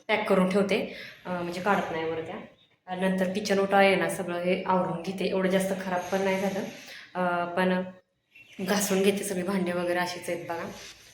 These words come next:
अं, स्वयंपाक वगैरे सगळं झालाय आणि मला आहे ना, अं, मेन नाश्ता वगैरे झालाय सगळं. आणि आज देवपूजा करायला उशीर झाला, म्हटलं आता लादी वगैरे पुसून येणार ते हे करावी.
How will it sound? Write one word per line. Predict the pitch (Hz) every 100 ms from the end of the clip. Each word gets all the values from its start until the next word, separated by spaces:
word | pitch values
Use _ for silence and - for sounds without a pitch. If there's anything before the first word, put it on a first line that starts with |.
| -
अं, | 180 175
स्वयंपाक | 202 190 185
वगैरे | 180 175
सगळं | 180 180 180
झालाय | 175 202 185 208 - - - -
आणि | 190 185
मला | 190 196
आहे | 196
ना, | 185 175 - - -
अं, | 190 170 165 165 165
मेन | 170 185 185 196 - - - _ _ _ _ _ _ _ _ 190
नाश्ता | 202 196 190
वगैरे | 185 180
झालाय | 185 190 170
सगळं. | - 165 175 233 - - - _
आणि | 185 175 180 185 -
आज | 185 185
देवपूजा | 196 202 196 196 190
करायला | 190 185
उशीर | 190 190 -
झाला, | 175 202 175
म्हटलं | 165 170 170
आता | 170
लादी | 170 175 175
वगैरे | 165 165 165
पुसून | 175 - 170
येणार | 160 160
ते | 160
हे | 160
करावी. | 170 160 160